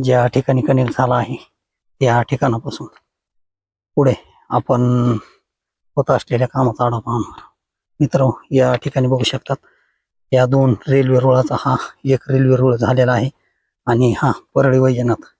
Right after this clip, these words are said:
या दिशेने जात आहे. मित्र, रायमो रेल्वे स्टेशन, बीड रेल्वे स्टेशन आणि परळी वैजनाथ रेल्वे स्टेशन या मार्गावरील सर्व रेल्वे स्टेशनची माहिती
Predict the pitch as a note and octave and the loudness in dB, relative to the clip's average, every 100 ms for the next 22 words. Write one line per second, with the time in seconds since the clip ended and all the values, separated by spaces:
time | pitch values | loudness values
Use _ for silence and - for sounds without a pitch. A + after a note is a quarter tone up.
0 | _ B2+ B2 A#2 A#2+ C#3 - C3 C#3 - | _ 0 0 0 -2 -4 -2 0 -2 -4
1 | _ _ _ _ _ _ - B2 B2 C3 | _ _ _ _ _ _ -4 -2 0 0
2 | A#2+ C3 C3 C#3 C3 - _ _ B2+ B2 | 0 0 0 0 0 -4 _ _ -4 0
3 | A#2+ B2+ B2+ C3 C3 C3 B2+ - C#3+ - | 2 2 2 2 0 0 -2 -2 -4 -6
4 | _ C#3 C#3+ C3 C3+ C3+ C3 C3 - B2 | _ 0 2 2 2 2 0 0 -4 -4
5 | A#2+ B2 B2+ B2 C#3 C3+ C3 C3+ C3 B2+ | -2 -2 -2 -2 2 4 4 2 2 -2
6 | B2 C#3 B2+ B2 - - - _ _ _ | -2 -2 -2 -2 -6 -10 -14 _ _ _
7 | _ _ C3 C3 B2+ C3 B2+ B2+ B2+ A#2+ | _ _ -2 0 2 0 0 0 0 0
8 | G#2+ - - - C3 C3 B2+ B2+ C3+ C3+ | -6 -14 -2 -2 0 2 2 2 2 2
9 | B2+ C#3 - C3 D#4+ C3 C3 C3 C3 C3+ | 0 -2 0 -2 -2 -2 0 0 0 2
10 | B2+ - | 2 -2